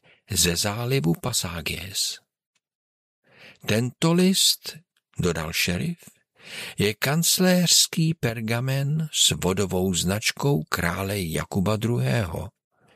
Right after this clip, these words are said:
Na okraji prohlášení a toutéž rukou jest tato poznámka.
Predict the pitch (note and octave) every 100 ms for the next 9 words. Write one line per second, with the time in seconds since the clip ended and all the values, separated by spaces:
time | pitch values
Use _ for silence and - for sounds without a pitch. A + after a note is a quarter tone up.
0 | - - - - - - - G#2+ - C3+
1 | - B2+ C3+ - G2+ G2 G#2+ A#2+ - C3
2 | C#3 D3+ D#3+ F#3+ - _ _ - - -
3 | - C3+ E3 - D3+ D#3+ - G2 G#2+ -
4 | G#2 C3+ D3+ - - - _ _ _ -
5 | F#2+ F2+ - - - - F#2 B2+ - C3
6 | B2 A2 F2+ - - -